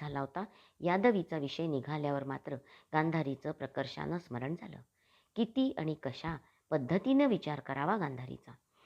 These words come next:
एखाद्या नाटकात सतत वावरत असणारं, प्रत्यक्ष मंचावर क्वचितच आलेलं पात्र असावं अशी वाटली मला गांधारी.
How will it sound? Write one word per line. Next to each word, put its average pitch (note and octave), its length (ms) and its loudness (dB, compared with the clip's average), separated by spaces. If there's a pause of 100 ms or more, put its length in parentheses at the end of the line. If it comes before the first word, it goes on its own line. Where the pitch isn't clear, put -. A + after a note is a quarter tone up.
(220)
एखाद्या E3 440 4
नाटकात D3 500 -4
सतत A#3+ 420 -4
वावरत D#3 320 2 (160)
असणारं, C#3 420 -8 (380)
प्रत्यक्ष A3 540 6
मंचावर E3+ 560 2
क्वचितच G#3+ 640 -4
आलेलं C#3+ 280 0
पात्र E3 420 -2
असावं C3 300 -6 (300)
अशी G#3 240 0
वाटली G3 340 0
मला D#4 220 -2
गांधारी. B2 420 -8